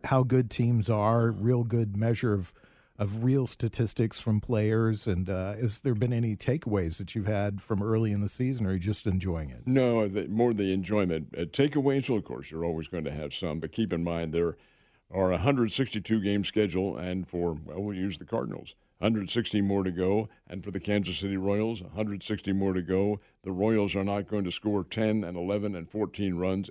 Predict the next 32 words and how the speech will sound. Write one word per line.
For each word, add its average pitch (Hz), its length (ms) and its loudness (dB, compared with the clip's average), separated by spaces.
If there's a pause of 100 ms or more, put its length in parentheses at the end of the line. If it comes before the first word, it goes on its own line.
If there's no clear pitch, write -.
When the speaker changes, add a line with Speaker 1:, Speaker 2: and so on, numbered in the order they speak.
Speaker 2:
every 101 320 -4
game 113 440 2
that 95 140 0
they 90 160 -2
play, 101 420 2 (140)
<laughs> - 120 -16
but 95 540 0 (380)
they 95 180 0
have 90 240 0
a 90 120 0
very 95 520 0
good 101 280 -2
lineup, 92 400 -4 (100)
an 95 120 -4
extremely 120 920 -2
good 76 240 -6
lineup, 76 420 -6
and 76 200 -2
one 110 180 2
that 98 100 0
is 85 140 -2
quite 101 260 0
capable 87 520 -2
of 82 80 -2
doing 95 240 2
a 78 40 -2
lot 87 200 -2
of 76 100 -4
damage. 90 480 -4 (500)
Now, 85 120 -8
the 78 80 -4
Cardinals, 117 580 0